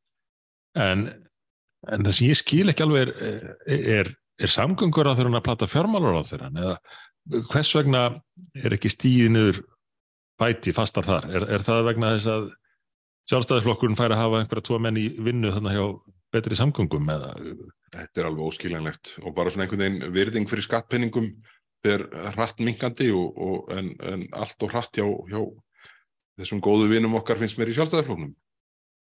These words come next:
Speaker 2: Þau bara verða að setja sig í stand. Ef þetta er gjaldið fyrir það að vinna með framsóknarmönnum og vinstri grænum í ríkisstjórn,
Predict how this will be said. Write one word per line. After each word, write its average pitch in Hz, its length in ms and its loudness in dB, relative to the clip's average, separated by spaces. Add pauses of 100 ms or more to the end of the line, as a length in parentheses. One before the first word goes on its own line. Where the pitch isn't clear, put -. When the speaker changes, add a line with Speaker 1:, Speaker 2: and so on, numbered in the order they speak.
(560)
Speaker 2:
Þau - 80 -8
bara 90 160 0
verða 123 240 2
að 127 80 -2
setja - 160 -2
sig 90 140 -2
í - 20 0
stand. - 460 -4 (340)
Ef - 160 -4
þetta 160 320 -2
er 131 100 -2
gjaldið 165 520 -2 (400)
fyrir 113 180 2
það 92 300 2
að 95 100 0
vinna 160 240 2
með 131 180 -2
framsóknarmönnum 147 680 -2
og 127 80 0
vinstri 156 260 -4
grænum 151 240 0
í 139 80 0
ríkisstjórn, 147 400 -4